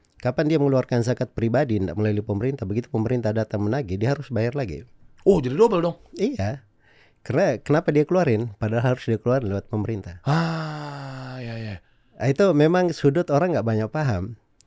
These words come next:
Speaker 1: Makanya negara Islam itu dibentuk oleh Nabi Sallallahu Alaihi Wasallam. Rasulullah itu bukan anak raja. Beliau juga bukan anak seorang pengusaha sukses.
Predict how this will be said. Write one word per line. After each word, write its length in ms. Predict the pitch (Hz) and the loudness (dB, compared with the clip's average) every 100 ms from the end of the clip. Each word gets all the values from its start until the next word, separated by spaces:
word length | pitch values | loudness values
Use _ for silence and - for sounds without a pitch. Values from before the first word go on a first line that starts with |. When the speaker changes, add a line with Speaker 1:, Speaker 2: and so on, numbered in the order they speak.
| _ _ _ _ | _ _ _ _
Speaker 1:
Makanya 540 | - 113 139 170 156 - | -6 -2 2 2 0 0
negara 400 | 135 120 143 156 | 0 4 6 6
Islam 380 | 156 - 151 143 | 2 2 4 4
itu 180 | 127 | 2
dibentuk 380 | 151 135 131 135 | 0 2 0 0
oleh 180 | 123 117 | 0 2
Nabi 200 | 117 120 | 2 0
Sallallahu 420 | 117 110 110 110 | 0 0 2 2
Alaihi 120 | 101 | 0
Wasallam. 360 | 92 - 78 71 - | -2 -4 -6 -8 -8
Rasulullah 400 | - 120 147 170 | -6 0 2 2
itu 140 | 175 | 0
bukan 240 | 170 160 113 | -2 -2 0
anak 220 | 104 101 | 0 0
raja. 440 | - 143 95 80 - - - - - _ _ _ _ _ - _ | -2 -2 -4 -6 -12 -20 -20 -20 -20 _ _ _ _ _ -20 _
Beliau 280 | 104 113 127 | -4 0 2
juga 180 | 135 151 | 4 2
bukan 340 | 139 - 110 | 0 0 0
anak 320 | 104 98 90 - | 2 0 -2 -6
seorang 300 | - 98 101 | -4 -2 -2
pengusaha 420 | 98 98 98 98 | -4 -4 -2 -4
sukses. 500 | - 131 - 95 - | -4 -8 -8 -12 -14